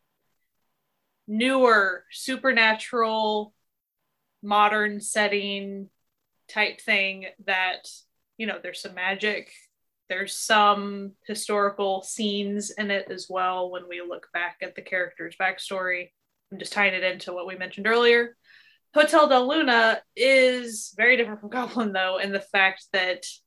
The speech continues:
it centers around a supernatural hotel that exists to help guide people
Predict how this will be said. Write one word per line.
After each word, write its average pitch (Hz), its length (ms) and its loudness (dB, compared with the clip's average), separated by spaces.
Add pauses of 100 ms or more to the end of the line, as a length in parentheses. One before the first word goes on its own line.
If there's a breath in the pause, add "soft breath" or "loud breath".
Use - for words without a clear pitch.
(880)
it 262 120 4
centers 370 300 6
around 226 500 4 (100)
a 196 540 2 (340)
supernatural 233 720 0
hotel 190 640 -2
that 196 100 0
exists 185 840 -4 (160)
to 190 220 -2
help 202 420 -2
guide 196 540 2
people 180 720 -4